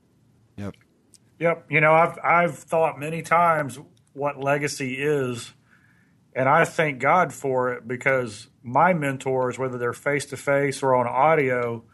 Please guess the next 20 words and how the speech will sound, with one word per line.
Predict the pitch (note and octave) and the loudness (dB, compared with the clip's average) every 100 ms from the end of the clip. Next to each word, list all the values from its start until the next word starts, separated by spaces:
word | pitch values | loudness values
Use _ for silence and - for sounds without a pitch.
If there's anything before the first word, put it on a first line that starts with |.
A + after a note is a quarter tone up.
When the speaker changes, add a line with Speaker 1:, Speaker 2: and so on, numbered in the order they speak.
| _ _ _ _ | _ _ _ _
Speaker 2:
uh, | B2 B2 | -4 -2
like | A#2+ B2+ B2+ | 2 2 2
when | C3 | 0
I | B2 | 0
listen | B2 B2 A#2+ | 0 -2 -6
to | A#2 | -6
you, | B2+ C3+ | -4 -2
Dan, | A#2 A#2 A2+ A2+ - _ _ _ _ - | -2 -2 -4 -6 -14 _ _ _ _ -10
you | B2 | -4
know, | A#2+ A#2 | -2 0
Dave | C3 C3+ C3 | 4 4 6
Ramsey's | C3 C3+ B2 C3 | 4 4 2 -2
one | A#2+ B2+ C3 | 0 0 2
of | B2 | 0
'em, | B2 A#2 | 0 -2
Seth | C3 B2 A#2+ | 0 0 2
Godin's | C3 B2+ B2 A#2 | 2 2 -2 -2
one | B2 B2 | -2 0
of | A#2+ | 0
'em. | A#2+ A2+ | -2 -4